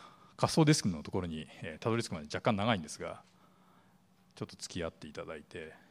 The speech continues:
で、アネ-、あ、Azureのマネージドサービスは永続化ための、の仕組みとしては基本的には六種類今あります。テーブル、ブロブ、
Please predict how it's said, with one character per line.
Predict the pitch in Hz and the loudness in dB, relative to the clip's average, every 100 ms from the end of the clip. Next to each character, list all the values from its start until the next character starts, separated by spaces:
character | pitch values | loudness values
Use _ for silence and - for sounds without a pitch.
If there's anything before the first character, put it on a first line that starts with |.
| - - - _ - - - - | -20 -20 -20 _ -20 -20 -20 -6
で、 | 131 120 - - - - - - _ - | -4 -4 -8 -20 -20 -20 -20 -20 _ 2
ア | 151 | 6
ネ-、 | 185 208 208 - | 8 8 6 6
あ、 | 135 123 | 8 10
Azure | 156 208 202 | 10 12 12
の | 202 | 12
マ | 190 | 12
ネ | 190 196 | 12 12
ー | |
ジ | 196 | 10
ド | |
サ | 185 196 | 12 10
ー | 139 | 10
ビ | 101 | 6
ス | 113 | 6
は | 117 120 90 92 | 10 10 10 6
永 | 139 | 4
続 | 165 180 | 4 4
化 | 190 | 6
た | 185 | 6
め | 180 | 8
の、 | 175 180 - - - | 6 2 -4 -20 -2
の | 156 156 | 4 4
仕 | - - | 4 6
組 | 170 | 6
み | |
と | 160 | 6
し | - | 4
て | 123 | 4
は | 110 | 8
基 | |
本 | 202 | 10
的 | 214 | 10
に | |
は | 151 | 8
六 | 110 131 | 6 2
種 | - - 156 | 2 4 6
類 | 87 80 - | 4 0 -8
今 | 90 78 - - | -6 -8 -12 -10
あ | 82 | -8
り | 80 | -6
ま | 78 | -8
す。 | - - _ _ - - - - | -10 -14 _ _ -20 -20 -18 2
テ | 147 151 | 6 8
ー | 143 | 8
ブ | 143 | 8
ル、 | 135 131 131 | 8 8 6
ブ | 131 113 | 0 4
ロ | 123 | 4
ブ、 | 117 120 117 | 6 6 4